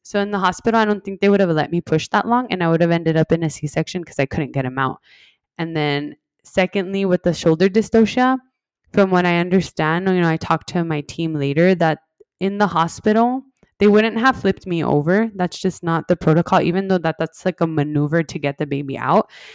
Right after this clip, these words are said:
They would have either broken my pelvis to get him out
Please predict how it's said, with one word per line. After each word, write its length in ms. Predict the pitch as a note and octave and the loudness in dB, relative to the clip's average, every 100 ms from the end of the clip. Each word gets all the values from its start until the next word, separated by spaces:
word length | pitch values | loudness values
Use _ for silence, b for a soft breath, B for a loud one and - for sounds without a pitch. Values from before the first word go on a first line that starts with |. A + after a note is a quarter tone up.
| B B B _ F3 | B B B _ 2
They 180 | F#3 | 6
would 180 | G3+ G#3+ | 8 8
have 160 | A#3 F#3 | 6 4
either 340 | G3+ F#3+ F#3+ | 2 4 4
broken 580 | D3+ E3 F3+ - F#3+ E3+ | 6 6 6 4 -4 -2
my 260 | D#3+ D#3 G3 | -2 0 -2
pelvis 760 | - G#3 G#3 B3 C4+ B3+ - _ _ _ _ - | 2 0 2 2 2 -2 -10 _ _ _ _ -8
to 180 | - G#3 | -2 0
get 200 | G#3+ F#3+ | 0 0
him 200 | A3 G3+ | 0 2
out 280 | G#3 G#3+ | 2 2